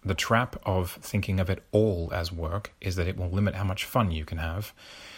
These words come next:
the trap of thinking of it as play will limit the maximal intensity, emotional and physical and sexual, that it's possible for you to achieve because it won't be taken as seriously by you, which means you won't assign it the same degree of importance.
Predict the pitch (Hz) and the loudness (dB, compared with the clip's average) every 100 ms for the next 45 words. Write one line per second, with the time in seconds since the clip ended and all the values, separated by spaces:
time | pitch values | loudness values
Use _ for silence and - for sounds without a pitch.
0 | - - - 113 - 113 110 - 110 98 | -20 -20 0 0 4 2 2 0 2 2
1 | - - 95 98 92 90 87 - - 131 | 2 0 2 2 2 2 0 -2 0 4
2 | 101 87 107 95 98 107 - - 98 90 | 4 2 2 2 4 4 2 -4 -2 0
3 | 104 104 107 95 87 87 85 - 113 110 | 2 0 2 0 0 0 0 4 4 4
4 | - - 107 - _ - 95 92 95 98 | -2 -6 -10 -12 _ -4 2 2 2 2
5 | 90 90 87 - 85 85 80 80 - 101 | 2 2 0 0 0 2 2 2 2 2
6 | - - 78 80 82 - 85 - - 80 | 0 -2 -2 -2 -4 2 2 2 -6 -4
7 | - 82 90 87 92 85 87 92 - 85 | -4 -4 -4 -2 0 0 -2 -2 2 2
8 | - - - - - - - - - 113 | 0 -8 -20 -20 -20 -20 -20 -10 -2 4
9 | 113 110 107 101 98 101 95 - 135 110 | 4 4 2 0 2 2 2 2 4 4
10 | 90 - - - - - - - - 98 | 2 0 -4 -6 -6 -6 -10 -8 0 2
11 | 92 95 98 101 - - - 113 104 101 | 2 4 2 0 -2 0 2 2 2 0
12 | - 98 95 101 92 90 87 85 117 104 | 0 0 0 0 0 0 -2 0 0 0
13 | 92 - - | -2 -4 -4